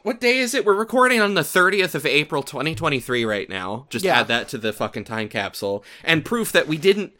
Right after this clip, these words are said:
Speaker 1: didn't we say last year we were gonna wait till the last minute?
Speaker 2: Okay,
Speaker 1: It's, like,
Speaker 2: this was
Speaker 1: four
Speaker 2: my
Speaker 1: days from
Speaker 2: fault
Speaker 1: now
Speaker 2: this
Speaker 1: it's gotta
Speaker 2: year,
Speaker 1: go
Speaker 2: though.
Speaker 1: out.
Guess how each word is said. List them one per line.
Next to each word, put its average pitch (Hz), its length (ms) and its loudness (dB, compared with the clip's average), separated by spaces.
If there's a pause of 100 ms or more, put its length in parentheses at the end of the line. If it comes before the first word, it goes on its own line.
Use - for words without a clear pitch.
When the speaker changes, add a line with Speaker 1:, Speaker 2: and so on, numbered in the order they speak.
(300)
Speaker 1:
didn't 302 200 0
we 339 80 2
say 233 200 4
last 175 380 4
year 202 140 -2
we 180 100 -6
were 170 140 -2
gonna 165 180 -2
wait 151 180 2
till 151 120 -2
the 131 40 -2
last 139 300 2
minute? 143 360 -2 (260)
Speaker 2:
Okay, 247 160 0
Speaker 1:
It's, 220 60 4
like, 190 40 -6
Speaker 2:
this 240 140 -2
was 233 100 2
Speaker 1:
four 214 140 8
Speaker 2:
my 196 80 4
Speaker 1:
days 196 200 6
from 202 100 4
Speaker 2:
fault 175 100 6
Speaker 1:
now 110 100 2
Speaker 2:
this - 140 -2
Speaker 1:
it's - 80 -6
gotta 104 140 2
Speaker 2:
year, - 60 -2
Speaker 1:
go 113 60 -2
Speaker 2:
though. 101 80 2
Speaker 1:
out. 101 160 -4